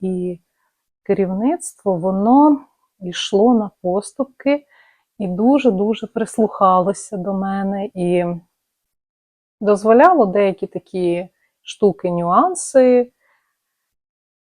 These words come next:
як самостійна вибудова свого робочого графіку. Я більше не залежала від якихось таких посадових, жорстких, чітких інструкцій.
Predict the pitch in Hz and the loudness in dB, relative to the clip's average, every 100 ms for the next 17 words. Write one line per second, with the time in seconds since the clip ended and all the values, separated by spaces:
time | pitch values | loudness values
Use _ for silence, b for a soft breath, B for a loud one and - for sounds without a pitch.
0 | _ - 214 226 - - 233 233 233 - | _ 0 4 4 2 4 4 4 0 -4
1 | - 277 294 302 277 269 262 226 220 180 | 0 4 6 8 6 6 4 6 4 4
2 | 185 190 233 262 247 247 - - 202 202 | 0 2 4 2 0 -4 -8 -6 -4 -2
3 | 196 170 202 220 - 208 208 190 220 214 | -2 0 -2 -2 -6 -6 -6 -2 0 0
4 | - - 175 175 196 240 240 - 233 226 | -4 -10 -4 -4 0 0 0 -4 -2 0
5 | 233 226 226 214 214 233 226 202 190 185 | 0 0 -2 -2 -2 -2 -2 -4 -4 -4
6 | 180 170 185 - 214 208 - 190 - - | -4 -4 -6 -4 -4 -4 -4 -8 -8 -14
7 | - 185 - 202 185 - 196 - - 196 | -10 -12 -4 -4 -4 0 0 0 -2 -2
8 | 175 156 196 180 165 170 160 151 190 190 | -2 2 4 4 2 -2 -4 -4 0 0
9 | 165 - - 175 - - 202 185 - - | -2 -12 -10 -12 -10 -4 0 0 -2 -12
10 | 175 - 180 - 208 202 202 - _ - | -14 -10 -10 -10 -8 2 2 2 _ -20